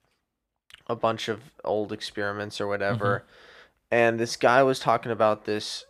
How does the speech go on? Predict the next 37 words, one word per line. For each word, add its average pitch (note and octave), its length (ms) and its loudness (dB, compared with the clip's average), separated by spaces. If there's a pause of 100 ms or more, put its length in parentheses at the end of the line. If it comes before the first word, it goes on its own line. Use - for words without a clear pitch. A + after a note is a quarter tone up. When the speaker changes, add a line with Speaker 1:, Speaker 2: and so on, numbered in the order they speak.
Speaker 1:
like, G#2 220 -4
he, - 200 -14
there C#3 220 0
was C3+ 180 0
this A#2 140 -4
scientist C#3 580 0
that G2+ 100 -2
was G#2 140 -6
like, E2 300 -4
"I G#2+ 100 2
wanna A2 340 0
determine, G#2 680 -8 (680)
uh, F2 380 2
the G2 220 -4
weight A#2 480 4
of G#2+ 160 -2
the G2 80 -6
human G#2 420 -8
soul." - 520 -6 (600)
And A2 120 -6
he's G#2+ 140 -6
like, G2+ 180 -2
"Here's D3 200 0
how C3+ 80 6
I'm A2 140 2
gonna F2+ 180 -6
do D2+ 220 -6
it," G1+ 180 -10 (480)
is A2 320 0
he C#3+ 80 -2
had A#2 140 8
a A2+ 40 4
bunch C3 280 4
of C3+ 80 -4
these A#2+ 180 -6
tuberculosis A#2 720 0
pa-, G2 300 -8